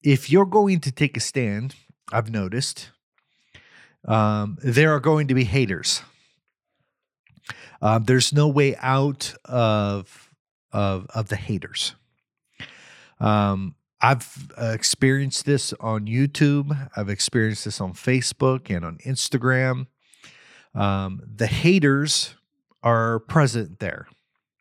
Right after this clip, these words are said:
And I know, like, deep inside, it, it shouldn't bother me and all this. And I'm, I'm learning to, to deal with those things in a better fashion now.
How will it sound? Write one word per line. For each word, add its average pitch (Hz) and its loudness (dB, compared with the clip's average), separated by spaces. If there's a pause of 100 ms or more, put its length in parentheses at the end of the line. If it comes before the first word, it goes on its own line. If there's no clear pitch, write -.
(1000)
And 151 6
I 170 8
know, 156 4
like, 123 0
deep 131 -2
inside, 110 -2
it, 95 -10
it 101 -10
shouldn't 113 0
bother 98 0
me 98 -6
and 95 -6
all 98 -6
this. 104 -6
And 113 -2
I'm, 110 -6
I'm 113 -8
learning 113 -6
to, 98 -4
to 104 -8
deal 101 -8
with 104 -6
those 98 -6
things 101 -6
in 95 -6
a 90 -8
better 92 -4
fashion 95 -4
now. 104 -4